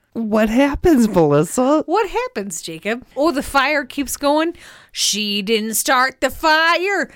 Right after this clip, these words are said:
Speaker 2: No, I didn't. Not on my candle. But I almost started one in my home because I kept blowing on this goddamn Kleenex. And it kept getting more <laughs> engulfed in flame.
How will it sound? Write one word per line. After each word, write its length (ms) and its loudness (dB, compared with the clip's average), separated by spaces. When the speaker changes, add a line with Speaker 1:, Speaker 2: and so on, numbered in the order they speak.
Speaker 2:
No, 300 0
I 100 0
didn't. 240 -4
Not 180 -4
on 80 -6
my 80 -8
candle. 400 -2
But 160 -4
I 80 0
almost 340 -2
started 260 -4
one 140 -2
in 60 -6
my 100 -6
home 380 -2
because 240 -8
I 60 -8
kept 340 -6
blowing 380 -2
on 60 -4
this 180 -6
goddamn 480 -2
Kleenex. 580 -6
And 200 -2
it 140 -4
kept 420 -4
getting 400 -6
more 340 0
<laughs> 100 0
engulfed 520 -2
in 140 0
flame. 480 -2